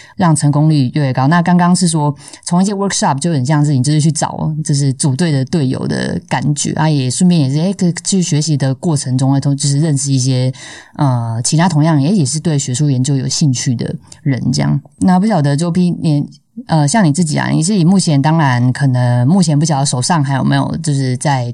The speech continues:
正在进行中的 topic，我是不知道啊，就是想问的是说未来啊，你对于自己的那个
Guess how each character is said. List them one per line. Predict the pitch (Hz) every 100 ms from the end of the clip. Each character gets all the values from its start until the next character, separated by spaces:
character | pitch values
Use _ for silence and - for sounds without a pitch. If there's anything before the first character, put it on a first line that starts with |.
| -
正 | - 151 135
在 | 165 123
进 | 127 151 139
行 | - 143
中 | 143 131
的 | 135 123 120
topic， | 156 156 143
我 | 123
是 | 147
不 | 143
知 | 143
道 | 143 131
啊， | 123 147 156 -
就 | 185
是 | 175 156
想 | 139 135 143
问 | 208
的 | 143
是 | 143
说 | 147 151
未 | 175 180
来 | 135 135
啊， | 139 165 - - -
你 | 160
对 | 196 165
于 |
自 | 180
己 | 156 131
的 | 127 107 131
那 | 147
个 | 143 127 117 -